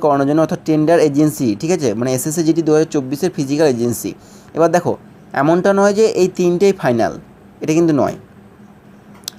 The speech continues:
এই তিনটের মধ্যে কিন্তু একটা ফাইনাল কিন্তু হবে বন্ধুরা, হ্যাঁ, একটা ফাইনাল হবে। এটা কিন্তু দেখো, ডেটটা দেখো, ছাব্বিশ এপ্রিল দু হাজার চব্বিশ, নয়, ছাব্বিশ মে, পঁচিশ জুন, মানে ওরা যখন টেন্ডারটা ভরেছিল, মানে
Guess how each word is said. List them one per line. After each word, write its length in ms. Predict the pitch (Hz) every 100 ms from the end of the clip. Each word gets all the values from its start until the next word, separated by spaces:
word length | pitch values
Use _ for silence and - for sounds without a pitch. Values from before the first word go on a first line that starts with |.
| - - - -
এই 80 | 165 170
তিনটের 300 | 175 180 180
মধ্যে 160 | 185 185 185
কিন্তু 240 | 185 180 233 - - 147
একটা 260 | - - 190 -
ফাইনাল 240 | 147 151 147
কিন্তু 180 | 160 165
হবে 140 | 139 110 107
বন্ধুরা, 260 | 104 104 120
হ্যাঁ, 140 | 101 - 120
একটা 160 | - 160
ফাইনাল 200 | 147 143 147
হবে। 140 | 156 240 - - - - - -
এটা 120 | 151 170
কিন্তু 220 | 180 202 180
দেখো, 140 | 151 135 123
ডেটটা 240 | 156 160 147
দেখো, 180 | 131 110 - -
ছাব্বিশ 440 | 147 139 147 190 - - 156
এপ্রিল 260 | 151 165 165
দু 40 | 151
হাজার 140 | 147 143
চব্বিশ, 320 | 143 131 156 - 139
নয়, 200 | 127 127 127
ছাব্বিশ 360 | 135 113 131 131 - - 131
মে, 160 | 127 131 135 147 - - - - -
পঁচিশ 340 | 135 131 135 120
জুন, 180 | 127 113 113
মানে 140 | 127 131 - - -
ওরা 120 | - 170
যখন 160 | 170 180 170 - -
টেন্ডারটা 380 | 165 160 156 160
ভরেছিল, 360 | 143 147 139 127 - -
মানে 100 | -